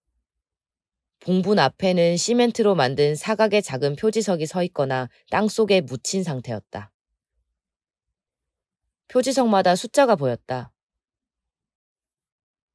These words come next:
봉분을 모두 걷어내고 바닥을 호미, 트롤, 대나무 칼을 이용해 파내었다.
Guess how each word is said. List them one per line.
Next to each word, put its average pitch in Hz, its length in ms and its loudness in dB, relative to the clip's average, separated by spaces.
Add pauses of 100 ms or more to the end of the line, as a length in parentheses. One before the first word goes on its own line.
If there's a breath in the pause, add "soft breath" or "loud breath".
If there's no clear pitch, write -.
봉분을 196 500 0
모두 156 280 -4
걷어내고 143 760 -2
바닥을 147 520 0
호미, 185 540 -2 (400)
트롤, 196 480 -2 (300)
대나무 170 400 0
칼을 156 320 -2
이용해 127 400 -2
파내었다. 156 720 -6